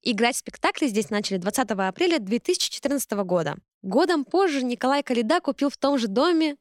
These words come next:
двухкомнатную квартиру, чтобы меньше времени тратить на дорогу.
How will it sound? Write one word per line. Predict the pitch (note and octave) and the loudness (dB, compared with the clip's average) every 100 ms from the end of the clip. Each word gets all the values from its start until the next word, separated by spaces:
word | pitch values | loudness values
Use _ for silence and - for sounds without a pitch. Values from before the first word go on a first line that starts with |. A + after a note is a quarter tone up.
| - | -6
двухкомнатную | G3+ G#3 - F4+ E4 C#4 | -4 -2 2 2 2 0
квартиру, | - B3 - D#4 D4+ | 0 -2 0 2 2
чтобы | C4 - G3 | 0 0 0
меньше | G#3 B3 C4+ A3 | 2 2 0 -2
времени | G#3 C#4+ D4 B3+ | 0 2 2 2
тратить | G3+ G3+ A3 G3+ | 0 -2 -2 -2
на | F#3+ | 2
дорогу. | F#3 F#3 E3 - F3+ | 2 2 0 -4 -10